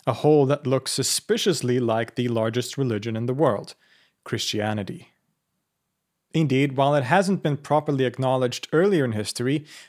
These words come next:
there is no doubt to scholars today that Neoplatonism had a massive influence on the early history and theology of Christianity,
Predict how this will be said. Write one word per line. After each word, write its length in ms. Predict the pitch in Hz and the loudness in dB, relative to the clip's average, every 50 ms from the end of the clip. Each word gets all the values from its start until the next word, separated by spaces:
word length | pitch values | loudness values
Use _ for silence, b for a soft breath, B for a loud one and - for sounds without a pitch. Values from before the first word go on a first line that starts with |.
| B B | B B
there 120 | 127 127 | -2 -2
is 140 | 131 120 - | 0 0 -2
no 460 | 127 131 131 131 135 143 151 156 151 | -2 -2 0 0 2 4 4 4 4
doubt 400 | 139 113 147 143 139 139 135 139 - - | 4 2 2 2 2 2 2 -2 -4 -4
to 80 | 139 | -2
scholars 480 | 131 - - - 127 123 123 123 120 120 | -2 -2 0 0 0 2 2 0 -2 -4
today 400 | - 139 127 123 120 123 131 131 | -4 -4 -2 -2 0 0 -2 -2
that 200 | 120 127 - 143 | -2 -2 -2 -2
Neoplatonism 960 | 127 123 120 117 117 - - - 170 185 185 - 135 127 117 113 127 127 127 - b b b b b | -2 -4 -4 -4 -6 -6 -2 0 0 2 2 0 -2 -2 -2 -2 -4 -4 -6 -8 b b b b b
had 180 | - 120 120 | -8 -6 -4
a 80 | 123 131 | -2 -2
massive 720 | 131 127 123 123 120 120 123 135 151 151 143 - - 131 131 | -2 -2 -2 -2 -2 0 2 4 4 4 2 0 -2 -2 -2
influence 600 | 131 120 113 - - 123 113 107 110 107 - - | -2 -4 -4 -6 -8 -8 -6 -6 -6 -6 -6 -4
on 160 | 123 117 117 | -4 -4 -2
the 160 | 113 113 - | -4 -4 -2
early 240 | 123 117 113 113 110 | -4 -4 -4 -4 -6
history 580 | - - 147 139 - - - 143 135 139 135 131 | -4 -4 -2 -2 -2 -2 -2 -2 0 0 0 0
and 240 | 117 110 110 110 | -2 -4 -6 -8
theology 680 | - - - 123 120 127 127 131 131 131 120 120 113 117 | -8 -6 -4 -2 0 2 2 2 2 2 0 -2 -4 -4
of 300 | - 117 107 101 - - | -4 -6 -6 -8 -8 -8
Christianity, 760 | - 139 123 117 - - 131 123 131 135 127 117 113 110 B | -6 -4 -4 -4 -4 -2 0 0 0 0 0 -2 -4 -6 B